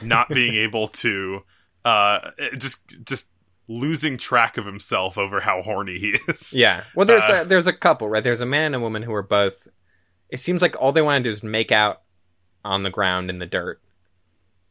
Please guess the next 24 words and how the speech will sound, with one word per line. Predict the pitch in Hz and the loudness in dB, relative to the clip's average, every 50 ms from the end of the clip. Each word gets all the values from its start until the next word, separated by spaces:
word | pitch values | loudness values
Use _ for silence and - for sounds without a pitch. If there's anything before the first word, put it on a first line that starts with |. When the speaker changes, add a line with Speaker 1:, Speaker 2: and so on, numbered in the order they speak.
| _ - | _ -8
Speaker 2:
And | 107 107 98 | -6 -6 -4
people | 123 120 110 120 113 | -6 -4 -2 -2 -2
Speaker 1:
Mm-hmm. | 107 98 | -2 -2
Speaker 2:
keep, | 110 107 95 92 - | -4 -6 -6 -2 0
like, | 104 98 92 - - - _ _ _ _ _ _ _ _ _ - | 0 0 0 0 -6 -14 _ _ _ _ _ _ _ _ _ -12
preventing | 131 - - 120 110 104 - 98 92 87 | -8 0 0 0 0 0 -2 -6 -8 -10
them | 85 87 90 | -12 -14 -16
from | 92 - 95 92 | -14 -14 -14 -10
doing | 90 98 92 85 69 - | -8 -8 -8 -8 -10 -14
so. | - - 87 87 - - | -16 -14 -14 -16 -18 -16
People, | - 101 - 98 92 - _ 104 95 | -16 -14 -14 -14 -16 -16 _ -12 -8
like, | 92 87 85 - _ _ | -8 -6 -6 -8 _ _
the | 117 113 110 | -16 -14 -2
guards | 101 120 113 113 110 110 104 95 - - | 0 2 4 4 4 4 2 -2 -6 -10
keep | - 104 95 - | -12 -12 -12 -10
showing | - - 95 92 90 85 | -8 -6 -6 -6 -6 -8
up | 80 - - - | -12 -12 -12 -10
and, | 92 | -8
like, | 90 87 90 - | -8 -8 -8 -6
pulling | - 110 101 98 104 | -8 -6 -6 -6 -6
them | 107 101 92 98 | -8 -8 -10 -10
<laughs> | |
away. | - 92 - - - - - - - - _ _ _ _ _ _ _ _ _ _ _ - | -10 -12 -10 -10 -12 -12 -12 -14 -16 -18 _ _ _ _ _ _ _ _ _ _ _ -14
Speaker 1:
Yeah. | 98 95 87 71 58 53 - | -12 -10 -10 -10 -12 -16 -20